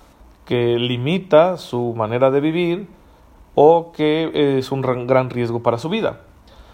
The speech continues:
O puede ser grave porque acaba de sufrir un accidente o porque va a ser sometido a una intervención quirúrgica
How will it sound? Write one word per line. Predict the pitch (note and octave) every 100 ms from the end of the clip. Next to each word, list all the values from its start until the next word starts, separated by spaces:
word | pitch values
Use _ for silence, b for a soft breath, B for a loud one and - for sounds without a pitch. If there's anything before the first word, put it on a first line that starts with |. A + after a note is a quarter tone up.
| b
O | -
puede | A#2 C3 C3+
ser | C#3+ C3+
grave | B2+ C3
porque | E3 C3
acaba | A#2 B2
de | A2+
sufrir | A2+ A#2+
un | A2
accidente | - D3 E3+ C#3 B2 F3+ - b b b
o | C3+
porque | D3 C#3+
va | D3
a | D#3+
ser | F3 E3
sometido | D#3 D#3+ D3+ C#3 C#3 C#3 D3 -
a | C3 C#3 C#3+ B B B B
una | C3+ C3+ C#3
intervención | C3 A#2 G#2+ G2 - G#2+
quirúrgica | A2+ D3 G#3+ D#3+ A#2+ -